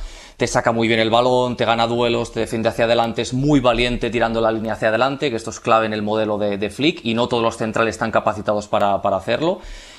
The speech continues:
Y Íñigo todo esto lo, lo cumplía a rajatabla, y además la coordinación y la compenetración que tenía con Pau Cubarsí era fantástica.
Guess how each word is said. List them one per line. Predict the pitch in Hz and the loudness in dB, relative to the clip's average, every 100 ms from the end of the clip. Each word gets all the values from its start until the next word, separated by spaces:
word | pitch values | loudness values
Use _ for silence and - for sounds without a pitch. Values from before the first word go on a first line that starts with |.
| - | -8
Y | - 120 113 110 | -2 0 2 2
Íñigo | 123 120 127 | 2 2 0
todo | 123 120 | 2 -2
esto | - 135 | 0 2
lo, | 117 104 | 2 2
lo | 95 110 | 0 0
cumplía | 113 104 104 107 113 | -2 -2 2 4 4
a | |
rajatabla, | 113 117 104 107 113 101 113 | 2 -2 2 2 2 0 0
y | 107 | -2
además | 101 101 110 110 | 0 2 0 2
la | 120 - | 0 2
coordinación | 120 113 113 107 104 123 120 | -2 0 0 -2 -4 -4 0
y | |
la | 127 123 | 0 0
compenetración | 120 123 113 113 117 120 | -2 -2 -2 -2 -2 -2
que | 117 113 | -2 -2
tenía | 113 113 | 0 0
con | 113 107 | 0 2
Pau | 110 | 2
Cubarsí | 113 110 110 117 | 2 0 0 -2
era | 107 | 0
fantástica. | 101 104 120 123 165 165 202 | -2 0 0 0 -2 0 -2